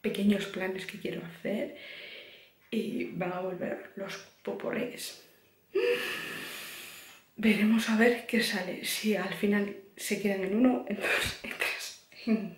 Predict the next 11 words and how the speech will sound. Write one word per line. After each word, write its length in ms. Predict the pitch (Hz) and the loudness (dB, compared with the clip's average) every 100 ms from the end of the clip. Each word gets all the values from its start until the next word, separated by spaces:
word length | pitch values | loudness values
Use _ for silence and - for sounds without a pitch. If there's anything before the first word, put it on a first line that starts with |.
| - | -8
cuánto 420 | 226 214 - 196 | 0 0 2 2
se 140 | 196 | 4
va 80 | 190 | 4
a 60 | 185 | 4
quedar 180 | 180 175 | 2 0
este 200 | 180 - | 0 0
popurrí? 420 | 175 175 - - - - - - - - - - - - _ | 0 -2 -4 -6 -6 -10 -16 -16 -16 -14 -14 -12 -14 -18 _
Eh, 460 | 220 202 185 180 175 | 4 4 4 2 2
los 160 | 180 202 | 0 -2
próximos 460 | - 170 - 175 - | -6 -6 -6 -8 -8
popurrís. 840 | - - 180 - - - - - | -12 -6 -4 -2 -4 -8 -14 -18